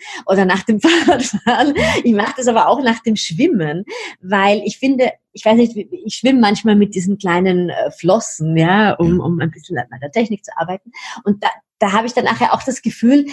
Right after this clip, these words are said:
Speaker 1: ich muss einfach ein bisschen meine Füße aufmassieren. Ja.
Speaker 2: Mhm.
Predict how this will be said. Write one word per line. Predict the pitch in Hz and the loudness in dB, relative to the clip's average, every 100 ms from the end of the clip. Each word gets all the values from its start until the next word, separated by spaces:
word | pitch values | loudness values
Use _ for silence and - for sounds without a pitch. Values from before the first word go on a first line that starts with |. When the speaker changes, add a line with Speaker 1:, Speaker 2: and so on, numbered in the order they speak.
| - | -8
Speaker 1:
ich | 202 208 | -2 2
muss | 233 277 | 2 2
einfach | 175 196 240 226 | 0 0 0 0
ein | 208 | -2
bisschen | 196 - 262 | -2 -6 -2
meine | 240 254 | 0 0
Füße | 262 165 160 131 - | -2 -4 -4 -8 -12
aufmassieren. | 131 156 - - 180 165 - | -10 -10 -10 -10 -10 -14 -16
Ja. | - - | -16 -10
Speaker 2:
Mhm. | 71 71 98 | -10 -10 -18